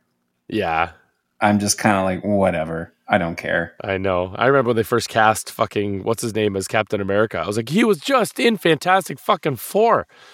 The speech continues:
Speaker 1: God damn it. You
Speaker 2: Yeah.
Speaker 1: can't just reuse the guys like that." It just showed that they just had no care for it whatsoever. But, um,
Speaker 2: Mm-hmm.
Speaker 1: yeah.
Speaker 2: I'm excited for Vol-, Wolverine and the Deadpool movie, though. I think that's gonna be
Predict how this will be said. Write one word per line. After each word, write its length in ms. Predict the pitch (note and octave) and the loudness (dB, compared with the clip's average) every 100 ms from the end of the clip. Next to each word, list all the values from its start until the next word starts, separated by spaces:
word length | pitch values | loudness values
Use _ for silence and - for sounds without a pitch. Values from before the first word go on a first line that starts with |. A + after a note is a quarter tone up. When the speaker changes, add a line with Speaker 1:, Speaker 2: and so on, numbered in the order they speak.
| - - | -20 -4
Speaker 1:
God 260 | A3+ G#3 B2 | 2 2 4
damn 260 | D#3 A3+ | 4 4
it. 160 | D#3 - _ _ - | 2 -4 _ _ -8
You 100 | G2 | 2
Speaker 2:
Yeah. 60 | G2 F#2 F2+ | 4 6 4
Speaker 1:
can't 60 | A2+ | 2
just 160 | A#2 | -2
reuse 320 | F#3+ G3 A#3+ | 0 2 2
the 80 | G3+ | 2
guys 320 | F3+ D#3+ C#3 C#3 | 2 2 2 -2
like 160 | B2+ | 0
that." 260 | A#2+ G2 - - - - _ _ _ _ _ - | 0 0 -2 -10 -20 -20 _ _ _ _ _ -12
It 60 | |
just 160 | B2+ C#3+ | -6 -4
showed 280 | - E3 F3+ | 2 4 4
that 160 | C#3+ A2+ | 2 2
they 120 | B2 | 0
just 140 | A#2+ | 0
had 180 | B2 A#2 | 0 2
no 240 | B2 C#3 | 2 2
care 280 | C#3 - C3 | 2 2 2
for 220 | D3 A2+ G#2 | 2 -2 0
it 60 | |
whatsoever. 600 | A#2 A2+ G#2+ G#2+ A2+ - _ _ _ | 0 0 2 2 2 -2 _ _ _
But, 220 | G2+ F#2+ - - | -4 -4 -6 -2
um, 360 | F#2 F#2 F#2 _ _ _ - | -2 -2 -6 _ _ _ -4
Speaker 2:
Mm-hmm. 480 | G#2 F#2 G2+ F#2 F2 - _ _ _ _ _ _ - | 2 4 4 4 0 -8 _ _ _ _ _ _ -10
Speaker 1:
yeah. 240 | G2+ G2+ - _ _ _ _ _ _ _ _ _ _ _ _ _ _ _ - | -6 -6 -8 _ _ _ _ _ _ _ _ _ _ _ _ _ _ _ -2
Speaker 2:
I'm 140 | G#2+ C#3+ | 2 2
excited 320 | D#3 C3+ A#2+ | 4 4 2
for 180 | B2 G#2+ | 4 2
Vol-, 220 | G2 G2 | 2 -2
Wolverine 600 | G2+ G2 F#2+ F#2 F2+ F2 | 2 0 0 -2 -2 -4
and 180 | E2+ E2 | -4 -6
the 60 | F2+ | -4
Deadpool 380 | F2 E2 F2 D2+ | -4 -4 -6 -6
movie, 240 | A#1 G#1+ | -8 -10
though. 240 | A1+ B1+ - - | -8 -8 -10 -8
I 40 | |
think 160 | F2 D#2+ | -6 -4
that's 220 | C#2 - | -6 -6
gonna 180 | D2+ D2+ | -8 -6
be 240 | - - | -8 -10